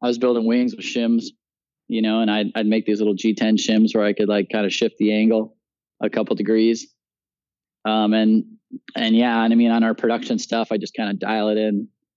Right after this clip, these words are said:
where, where I like it, and you're, you're stuck with it. <laughs> But I could probably do, I mean, there's, there's ways to do that. Yeah. Even, like, um,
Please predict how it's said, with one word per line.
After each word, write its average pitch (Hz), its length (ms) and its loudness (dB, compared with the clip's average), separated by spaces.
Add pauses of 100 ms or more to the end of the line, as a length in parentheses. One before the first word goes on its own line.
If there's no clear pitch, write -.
(280)
where, 110 460 2
where 107 180 0
I 104 80 0
like 107 280 0
it, 107 140 -2 (920)
and 101 140 -2
you're, 98 180 0 (100)
you're - 160 -6
stuck - 420 -6
with 95 160 -8
it. - 160 -6 (920)
<laughs> - 20 -20 (260)
But 104 180 -4 (420)
I 175 100 0
could 165 100 0
probably 160 400 2
do, 147 400 2 (120)
I 156 80 -4
mean, 160 120 0
there's, 147 360 -2
there's 131 260 -2
ways 135 340 0
to 123 80 -2
do 123 160 2
that. 123 240 -2
Yeah. 117 220 0
Even, 131 240 2
like, 117 300 0
um, 107 360 -2